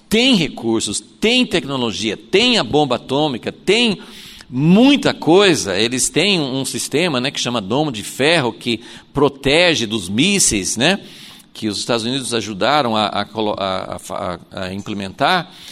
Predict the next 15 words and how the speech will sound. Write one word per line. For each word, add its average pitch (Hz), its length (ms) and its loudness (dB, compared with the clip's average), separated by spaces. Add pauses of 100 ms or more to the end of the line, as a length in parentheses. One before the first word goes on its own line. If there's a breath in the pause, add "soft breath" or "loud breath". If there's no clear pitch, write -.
Então, 180 520 0 (220)
hoje, 185 800 2 (300)
a, 220 200 2 (200)
a 151 120 0
tentação 254 1200 2
é, 170 380 2 (220 loud breath)
"Vou 127 580 4
confiar 208 680 2
nessas 214 600 2
coisas 175 500 -2
e 233 160 -4
não 147 300 -2
confiar 143 500 -6
em 165 80 -10
Deus" 110 540 -4